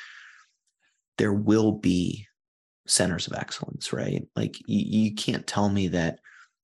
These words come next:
just because we're autonomous or self-managed that we're not gonna have an I T team, right? You, you're gonna want a center of excellence that,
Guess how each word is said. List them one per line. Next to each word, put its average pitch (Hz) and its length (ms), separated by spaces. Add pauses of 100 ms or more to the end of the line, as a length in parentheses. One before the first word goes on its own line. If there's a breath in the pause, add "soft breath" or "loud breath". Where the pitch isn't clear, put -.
(100)
just - 220
because 98 260
we're - 140
autonomous 95 560
or - 40
self-managed 92 720
that - 160 (200 loud breath)
we're 107 160
not 87 220
gonna - 140
have - 200
an - 80
I - 160
T - 180
team, - 300 (420)
right? - 300 (460 soft breath)
You, 113 160
you're 113 260
gonna 127 240
want 98 220
a 90 40
center 85 280
of 71 80
excellence - 460
that, - 260